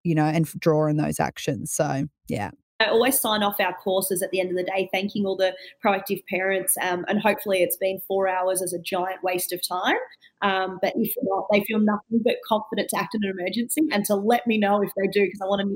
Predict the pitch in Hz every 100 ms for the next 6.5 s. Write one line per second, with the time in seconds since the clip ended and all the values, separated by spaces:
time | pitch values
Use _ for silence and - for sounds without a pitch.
0 | - 202 196 202 170 208 190 190 - -
1 | 220 220 214 214 190 185 185 180 285 453
2 | - - - 214 208 233 226 - 202 220
3 | 214 190 185 185 190 185 180 185 185 185
4 | - 185 - 175 180 - 165 180 - 180
5 | 175 175 - 233 254 277 403 - 196 190
6 | - - 202 202